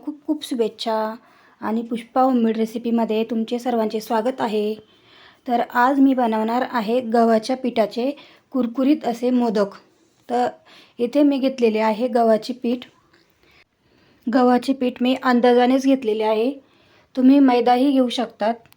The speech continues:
तर मी पिठा-, गव्हाच्या पिठाचे मी मोदक बनवणार आहेत, कुरकुरीत असे, खूप छान असे टेस्ट लागणारे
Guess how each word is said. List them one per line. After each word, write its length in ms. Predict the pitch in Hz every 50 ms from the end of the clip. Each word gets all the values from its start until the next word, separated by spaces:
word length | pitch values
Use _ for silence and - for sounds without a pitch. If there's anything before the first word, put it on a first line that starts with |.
| _ _ _ _ _ _ _ _ _ _ _ _ _ _ _ _ _ 247
तर 60 | 247
मी 180 | 233 254 269 269
पिठा-, 460 | 269 - 254 240 262 254 240 240 220 226
गव्हाच्या 340 | 240 240 240 240 240 269 269
पिठाचे 380 | - 240 226 233 226 226 247
मी 300 | 220 226 254 285 285 285 - -
मोदक 280 | 226 220 214 202 233 226
बनवणार 500 | 214 233 226 220 214 214 214 214 214 220
आहेत, 180 | 202 214 233 - - -
कुरकुरीत 520 | 254 240 240 - 254 247 269 277 277 247
असे, 320 | 233 226 - 233 254 285 277 - - - - _ _ _ -
खूप 320 | - 294 285 - - -
छान 180 | 247 240 247 247
असे 220 | 240 233 - 247
टेस्ट 340 | 233 - 233 233 233 - 240
लागणारे 600 | 226 214 214 220 220 220 214 226 277 294 - _